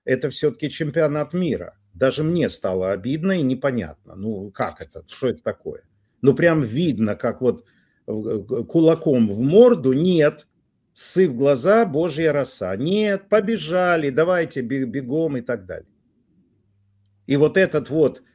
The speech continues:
э, мне он очень понравился, этот главный игрок, э,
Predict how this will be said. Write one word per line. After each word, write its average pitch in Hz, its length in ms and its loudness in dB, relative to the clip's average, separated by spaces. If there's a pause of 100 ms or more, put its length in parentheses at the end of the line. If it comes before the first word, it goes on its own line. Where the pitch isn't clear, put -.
(200)
э, 107 300 0
мне 123 280 -2
он 135 160 0
очень 120 300 -4
понравился, 113 640 -4
этот 95 260 -10
главный 110 720 -4
игрок, 113 520 -4
э, 87 680 -10